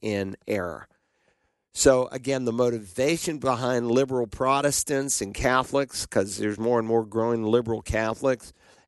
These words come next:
and the skeptics who want to say, "Here's an error in the Bible," the motivation behind it is they do not want to submit to the Word of God.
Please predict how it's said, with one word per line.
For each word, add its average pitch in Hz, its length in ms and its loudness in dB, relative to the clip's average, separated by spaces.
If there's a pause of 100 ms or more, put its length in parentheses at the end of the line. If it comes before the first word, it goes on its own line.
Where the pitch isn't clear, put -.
and 110 340 0
the 101 100 -2
skeptics 143 680 2
who 131 140 -2
want 117 220 0
to 113 40 -2
say, 107 220 0
"Here's 170 400 2
an 156 80 -6
error 147 180 -2
in 139 80 -4
the 131 80 -6
Bible," 110 420 0
the 123 120 0
motivation 147 680 0
behind 120 300 -2
it 113 100 -6
is 104 180 -8
they 120 140 4
do 117 160 -2
not 117 220 0
want 117 140 -2
to 113 40 -4
submit 110 460 0
to 120 80 -4
the 113 100 -2
Word 107 200 0
of - 100 -8
God. 92 320 -2